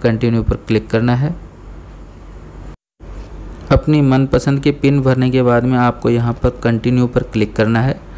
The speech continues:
continue पर click करने के बाद में आपको यहाँ confirmation page मिलेगा, जिसमें आपको यहाँ confirm पर click करना है।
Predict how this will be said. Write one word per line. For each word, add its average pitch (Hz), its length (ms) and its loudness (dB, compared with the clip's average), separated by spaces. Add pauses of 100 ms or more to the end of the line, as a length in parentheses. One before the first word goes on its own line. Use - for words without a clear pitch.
(440)
continue 143 460 4
पर 151 140 4
click 135 320 0
करने 131 240 2
के 135 80 0
बाद 131 280 2
में 135 100 0
आपको 123 280 2
यहाँ 131 200 4 (100)
confirmation 131 600 0
page 120 280 2
मिलेगा, 117 420 2 (440)
जिसमें 123 300 2
आपको 123 280 2
यहाँ 127 260 2 (120)
confirm 120 400 0
पर 127 140 0 (140)
click 107 220 -2
करना 117 240 0
है। 151 220 -2